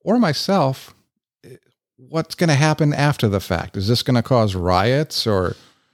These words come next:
you know, protests? I mean, let's not forget the lamestream media in all of this.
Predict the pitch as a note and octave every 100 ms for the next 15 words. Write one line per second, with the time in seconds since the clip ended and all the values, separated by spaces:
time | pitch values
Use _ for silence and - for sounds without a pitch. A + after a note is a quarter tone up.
0 | _ _ G#2+ G#2 - - - - B2+ C#3+
1 | - D#3+ E3+ - - - - _ _ _
2 | _ _ _ _ _ - B2+ C3 B2+ B2+
3 | - C#3+ - D#3+ D3 - C3+ C#3+ - A2+
4 | B2 C#3+ C3+ C#3+ C#3+ A#2+ C3 D3+ A2 G2+
5 | G#1 G1+ - - - - -